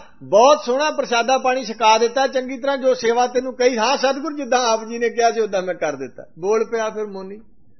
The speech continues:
ਉਹ ਗੁੱਸੇ 'ਚ ਆਣ ਕੇ ਬੋਲੀ ਜਾਵੇ, "ਮਹਾਰਾਜ ਨੇ ਮੈਨੂੰ ਕੁਛ ਨਹੀਂ ਛਕਾਇਆ, ਨੇ ਮੈਨੂੰ, ਜੋ ਤੁਹਾਡੇ ਸਿੱਖ ਝੂਠ ਬੋਲਦੇ ਹੋ ਕਰ।"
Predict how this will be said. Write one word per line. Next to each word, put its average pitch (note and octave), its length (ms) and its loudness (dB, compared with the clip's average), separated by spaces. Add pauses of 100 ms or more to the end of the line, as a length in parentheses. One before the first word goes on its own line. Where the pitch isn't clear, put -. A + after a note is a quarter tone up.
(920)
ਉਹ C#4+ 160 10
ਗੁੱਸੇ C4 400 2
'ਚ D#4 80 0
ਆਣ C#4 240 6
ਕੇ D4+ 140 0
ਬੋਲੀ C4+ 440 6
ਜਾਵੇ, C#4 320 8
"ਮਹਾਰਾਜ C4 320 2
ਨੇ D#4+ 120 -6
ਮੈਨੂੰ D4+ 180 -6
ਕੁਛ D4 240 -2
ਨਹੀਂ D4+ 220 -4
ਛਕਾਇਆ, B3+ 440 2
ਨੇ B3 100 0
ਮੈਨੂੰ, C#4 280 -2
ਜੋ C4+ 180 2
ਤੁਹਾਡੇ A#3 300 2
ਸਿੱਖ B3 320 -6
ਝੂਠ A#3 240 -10
ਬੋਲਦੇ A#3 320 -4
ਹੋ A#3 40 -8
ਕਰ।" A3+ 180 -18